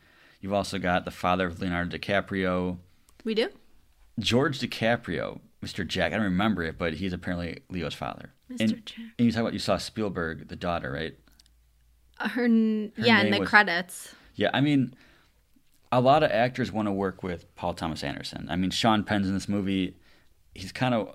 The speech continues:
Speaker 1: like a wasted role, in my opinion. I don't know. John C. Reilly makes a ten-second appearance as one of the Munster monsters. Um,
Speaker 2: Oh, yeah. <laughs>
Speaker 1: I just recognize his
Speaker 2: And
Speaker 1: voice.
Speaker 2: same Maya Rudolph wasn't in it for much.
Speaker 1: She wa-, oh, yeah, I forgot about that. Um,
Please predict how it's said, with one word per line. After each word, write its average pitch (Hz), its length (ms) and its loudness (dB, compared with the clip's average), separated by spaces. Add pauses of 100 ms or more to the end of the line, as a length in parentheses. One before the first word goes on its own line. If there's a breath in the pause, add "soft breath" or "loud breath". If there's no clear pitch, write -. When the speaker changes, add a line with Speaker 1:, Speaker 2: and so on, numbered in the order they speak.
Speaker 1:
like 87 140 -8
a 90 60 -2
wasted 92 400 -2
role, 90 440 0
in 71 100 -8
my 87 100 -2
opinion. 87 600 -2 (1300)
I 104 120 0
don't 95 100 2
know. 95 120 0
John 127 260 4
C. 139 160 0
Reilly 113 260 6
makes 104 220 -2
a 95 60 -2
ten-second 104 560 2
appearance 90 420 0
as 82 300 -4 (440 soft breath)
one 101 120 -4
of 92 40 0
the 87 120 -2
Munster 101 440 2
monsters. 85 760 -2 (240)
Um, - 300 -2
Speaker 2:
Oh, 240 40 4
yeah. 220 340 4 (240)
<laughs> 339 400 2
Speaker 1:
I 110 100 6
just 113 120 0
recognize 110 340 2
his 90 140 -6
Speaker 2:
And - 120 8
Speaker 1:
voice. - 140 4
Speaker 2:
same 294 220 -2
Maya 262 260 0
Rudolph 226 400 2
wasn't 180 300 -4
in 175 60 -6
it 180 220 -6
for 170 100 -12
much. 175 440 -10 (520 soft breath)
Speaker 1:
She - 160 -8
wa-, 92 180 -8
oh, 107 100 -6
yeah, - 220 -4
I - 60 -10
forgot - 160 -10
about 78 180 -8
that. - 220 -10 (120)
Um, 131 400 2